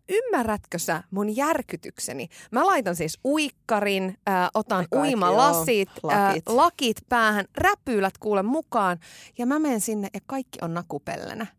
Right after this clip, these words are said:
Speaker 2: <laughs>
Speaker 1: Siis se fiilis, mä mietin silleen, että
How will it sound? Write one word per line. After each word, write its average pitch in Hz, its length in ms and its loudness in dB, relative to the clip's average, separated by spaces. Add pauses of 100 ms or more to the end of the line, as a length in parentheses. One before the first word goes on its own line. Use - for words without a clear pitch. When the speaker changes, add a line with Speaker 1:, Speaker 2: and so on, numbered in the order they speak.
(320)
Speaker 2:
<laughs> 427 340 0
Speaker 1:
Siis 294 220 0
se 339 100 2
fiilis, 415 480 2
mä 320 120 2 (160)
mietin 392 220 0
silleen, - 260 -4
että - 120 -14